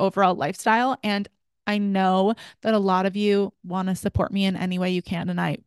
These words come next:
truly, from the bottom of my heart, appreciate that. You actually have no idea what that means to me, that a bunch of you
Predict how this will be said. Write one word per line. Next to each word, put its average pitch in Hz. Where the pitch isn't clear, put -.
truly, 196
from 180
the 175
bottom 165
of 185
my 160
heart, 175
appreciate 190
that. 143
You 180
actually 170
have 180
no 165
idea 143
what 170
that 113
means 123
to -
me, 131
that 180
a 202
bunch 185
of 180
you 170